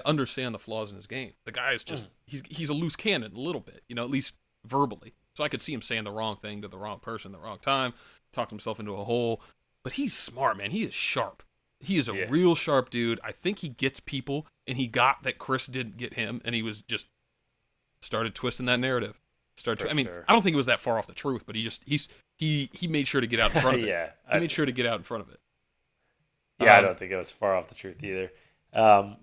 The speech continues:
Speaker 2: wh-, what do you got for me this week as the Mister N-, Nalay, Mister Nail power move of the week?
Speaker 1: Mm.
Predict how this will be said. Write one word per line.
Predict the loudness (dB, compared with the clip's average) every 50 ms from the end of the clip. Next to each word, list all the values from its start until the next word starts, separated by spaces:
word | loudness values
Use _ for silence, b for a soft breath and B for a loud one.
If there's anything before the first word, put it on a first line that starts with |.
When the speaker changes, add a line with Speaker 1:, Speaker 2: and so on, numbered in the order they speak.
| -16
Speaker 2:
wh-, | -16 -16 -14 -6 -2
what | 0
do | 0 2
you | 8
got | 10 10 10 10 6
for | -4 -8
me | -8 -8 -8 -8 -8 -12 -14 _ _ _ _ _ _ _ _ _ _ _ _ _ -6
this | -4 -2 -2 -2 -4
week | -4 -6 -6 -6 -8 -10 -20 _ _ _ _ _ _ _ _ _ _ _ _ _ _ _ _ _ _ _ _ _ _ _ _ _ _ _ _ _ _ _ -4
as | -4 -2 -2
the | -2
Mister | -4 -4 -6 -6 -10
N-, | -12 -12 -12 -14 -18 _ -20 -20 _ _ -18
Nalay, | -14 -10 -8 -6 -2 4 6 8 8 8 6 4 0 -8
Mister | -12 -12 -12 -12 -12
Nail | -6 -2 0 2 2 2 0
power | 0 4 8 8 8 8 6
move | 2 -4 -6 -6 -6
of | -6
the | -8 -8
week? | -6 0 2 2 2 2 0 -6 -16 -20 -14 -10
Speaker 1:
Mm. | -8 -8 -8 -8 -12